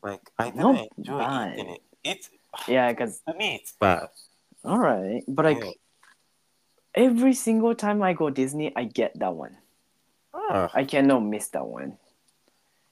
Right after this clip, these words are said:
Speaker 2: It's so great.
Speaker 1: I, I don't know why people eat that, to be honest.
Speaker 2: Yeah,
Speaker 1: I,
Speaker 2: it's only
Speaker 1: I,
Speaker 2: you, I guess.
Speaker 1: may-, maybe, maybe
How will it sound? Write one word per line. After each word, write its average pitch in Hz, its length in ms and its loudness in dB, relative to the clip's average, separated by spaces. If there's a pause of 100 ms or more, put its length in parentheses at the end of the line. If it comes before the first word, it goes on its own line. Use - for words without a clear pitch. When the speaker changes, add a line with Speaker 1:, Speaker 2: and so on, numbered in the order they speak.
(100)
Speaker 2:
It's - 160 -2
so 120 220 6
great. 95 540 0 (500)
Speaker 1:
I, 123 140 -2 (1600)
I 120 140 -14
don't 196 120 -18
know 180 120 -12
why 113 280 -10
people - 420 -12
eat 95 160 -20 (140)
that, - 260 -8 (380)
to - 100 -20
be 92 100 -20
honest. 82 600 -20 (640)
Speaker 2:
Yeah, - 240 -12
Speaker 1:
I, 127 180 -4
Speaker 2:
it's - 160 -6
only 117 240 0
Speaker 1:
I, 98 100 -2
Speaker 2:
you, 107 100 -2
I - 60 -4
guess. 90 280 -8
Speaker 1:
may-, 175 240 -4
maybe, 220 520 -6
maybe 208 260 -8